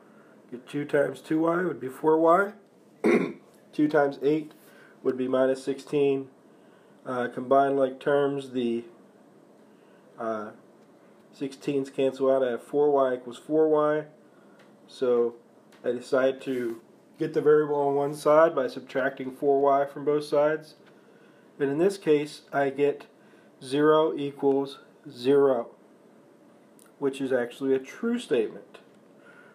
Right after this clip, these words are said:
Well, when you find out it's a true statement, that's also a special case. Variables are gone and we have a true statement. That's our indication that this is a dependent system.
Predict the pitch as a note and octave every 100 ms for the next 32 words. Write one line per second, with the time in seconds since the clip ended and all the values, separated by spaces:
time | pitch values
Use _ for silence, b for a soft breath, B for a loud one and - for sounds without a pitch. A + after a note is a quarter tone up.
0 | B C3+ C3+ C#3 D3 D3 C#3+ D#3+ E3 D#3+
1 | D#3 D3 C3 - - - F#3+ F#3 F#3+ F#3+
2 | F#3 F#3 D3 D3 D3 D#3+ F3+ D3+ C3 -
3 | C3 B2+ B2+ - A#2+ A#2 - - - B
4 | B B B C3 C3 C#3 D3 C3 C3+ C#3
5 | C#3 C3+ C3 B2 C3 E3 D#3+ D3 C3+ C3+
6 | C3 - - _ - B B B B B
7 | B - C3+ C3+ C3+ C3+ C3+ D3 C3+ C3
8 | C3 B2 A2 - C3+ B2+ B2+ A#2 A2 A2
9 | C3+ D3 F3 F3 F3 - F#3+ - A3 A3+